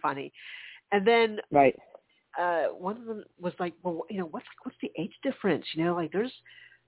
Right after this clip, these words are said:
Speaker 1: how old is he and how old is she?" And they're just trying to figure all of it out. And then someone said, "Well, well, she's an old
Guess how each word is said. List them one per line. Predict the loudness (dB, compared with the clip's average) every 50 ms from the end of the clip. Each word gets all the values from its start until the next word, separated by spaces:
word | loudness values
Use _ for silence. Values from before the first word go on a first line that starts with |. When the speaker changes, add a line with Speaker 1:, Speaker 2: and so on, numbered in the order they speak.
| _ _ _ _ _ 0 2 2
Speaker 1:
how | 2 0 0 0 0 2
old | 2 2 4 4 4 2
is | 2 2
he | 2 2 4 4
and | 4 2
how | 2 2 4
old | 4 4
is | 4 2 0
she?" | 2 4 4 6 6 6 6
And | 4 2 -2 -8 -12 -16 -16 -16 -16 -18 -10 _
they're | 4 4 4
just | 4 2
trying | 0 0 0
to | 4
figure | 4 4 4 4 2 2
all | 2 0 0
of | -2
it | -2 -2
out. | 0 0 0 0 -2
And | -4 -8
then | -8 -10 -10 -10 -6
someone | -2 0 0 0 0 0
said, | -4 -2 2
"Well, | 4 6 6 6 4 2 -6 -16 -20 -20 -20 -20 _ _ _ _ _ _
well, | -6 2 4
she's | 4 6 6
an | 4 2
old | 0 -2 -4 -4 -6